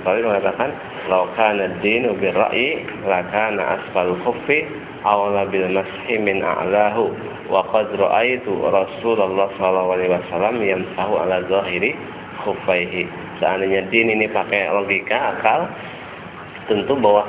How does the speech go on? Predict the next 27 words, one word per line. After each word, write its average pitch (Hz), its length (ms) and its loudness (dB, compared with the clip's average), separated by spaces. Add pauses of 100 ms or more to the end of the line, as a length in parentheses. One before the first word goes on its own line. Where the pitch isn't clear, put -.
sepatu 98 400 0
lebih 104 300 0
utama 95 420 0
diusap 101 460 -2
daripada 101 420 0 (600)
atasnya. 113 640 -4
Saya 113 120 -2
melihat 117 320 0
Rasulullah 104 480 0
telah 104 220 0
mengusap 98 500 -2
atas 101 360 2 (760)
sepatu. 80 480 -6
Jadi 107 160 2
maksudnya 107 420 2 (540)
din 110 160 2
ini 95 240 2
harus, 117 320 -2
Pak, 139 160 0 (840)
tauqifi, 98 560 0 (400)
sesuai 98 160 2
dengan 101 240 2 (160)
apa 95 240 -2
yang 107 240 0
ada 90 400 -2 (480)
dalilnya. 98 480 2 (480)
Kalau 90 160 0